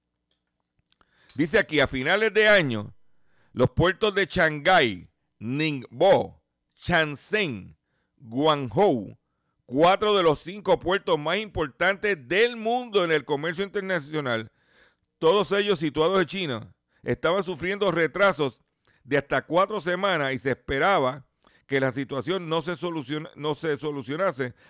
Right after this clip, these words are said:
hasta el mes de febrero. Sin embargo, óyete esta, la nueva ola del covid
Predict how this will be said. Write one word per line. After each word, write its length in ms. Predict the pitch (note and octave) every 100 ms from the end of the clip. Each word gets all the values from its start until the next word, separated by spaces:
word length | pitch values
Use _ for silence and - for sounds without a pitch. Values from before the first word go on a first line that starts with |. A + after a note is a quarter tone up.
| -
hasta 400 | C3+ - C3+ B2+
el 60 | B2+
mes 220 | C#3+ D#3
de 100 | D#3
febrero. 420 | C3+ A#2+ A#2+ G#2+
Sin 320 | - G#3 B3+
embargo, 1400 | B3+ A#3+ G#3+ A#3 A#3+ A#3+ A#3+ A3+ D3+ C#3 D#3 G3+ A3+ - _ _ _ _ _ _ _ _ _ _ _ _ _ _
óyete 440 | A#2+ D3 F3+ G3 G3+
esta, 360 | - C3 A#2+ _ _ _ _ -
la 180 | A#2+ B2
nueva 320 | E3 G3 F#3
ola 200 | G3+ F#3+
del 180 | E3+ C3
covid 360 | D3+ D3+ G3+